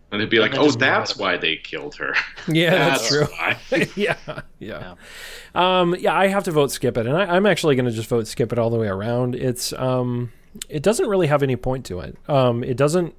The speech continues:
Speaker 3: it doesn't bring anything to the conversation. It, in its worst cases, it actively does a disservice to the characters,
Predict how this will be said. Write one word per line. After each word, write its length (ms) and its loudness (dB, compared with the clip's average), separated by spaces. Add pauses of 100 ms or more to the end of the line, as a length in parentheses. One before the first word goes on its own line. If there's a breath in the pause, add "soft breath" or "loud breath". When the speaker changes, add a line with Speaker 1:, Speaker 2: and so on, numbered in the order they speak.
Speaker 3:
it 80 -2
doesn't 280 2
bring 200 4
anything 320 2
to 60 0
the 80 2
conversation. 800 -4
It, 340 -6
in 180 -4
its 160 -6
worst 320 2
cases, 340 0
it 120 -4
actively 400 -6
does 160 -8
a 60 -12
disservice 640 -8
to 100 -20
the 80 -8
characters, 480 -10